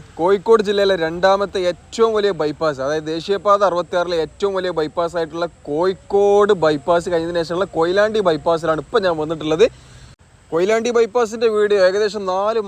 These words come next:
മാസം മുമ്പാണ് ഞാൻ അവസാനമായിട്ട് അപ്ലോഡ് ചെയ്തത്. എന്ത് എളുപ്പമാണ് കാലം കഴിഞ്ഞു പോണവരോ.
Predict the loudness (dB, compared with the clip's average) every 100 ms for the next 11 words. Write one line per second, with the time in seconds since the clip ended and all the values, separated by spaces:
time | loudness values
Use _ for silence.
0 | -4 -4 -6 -8 -8 -6 -2 0 -2 -4
1 | -6 -6 -6 -8 -16 -20 _ -8 -8 -8
2 | -4 -2 -2 -4 -4 -6 -6 -6 -6 -6
3 | -10 -10 -14 -12 -10 -6 -2 -2 -4 -4
4 | -4 -6 -6 -2 0 0 -2 -4 -6 -4
5 | -6 -4 -6